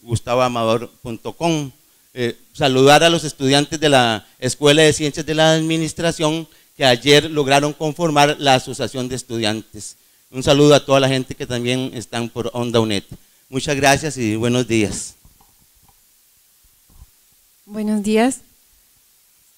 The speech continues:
Speaker 2: Muy contenta de estar aquí y agradeciéndoles el tiempo que se han tomado para venir a escuchar nuestras propuestas y planes.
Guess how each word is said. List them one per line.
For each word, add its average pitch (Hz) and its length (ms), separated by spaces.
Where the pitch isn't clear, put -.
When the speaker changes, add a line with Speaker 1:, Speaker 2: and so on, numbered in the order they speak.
Speaker 2:
Muy 214 260
contenta 214 540
de 220 60
estar 190 260
aquí 214 560
y 185 680
agradeciéndoles 196 960
el 202 140
tiempo 202 360
que 214 180
se 202 100
han 180 120
tomado 190 400
para 202 200
venir 175 280
a 180 60
escuchar 185 480
nuestras 175 500
propuestas 180 680
y 185 40
planes. 185 560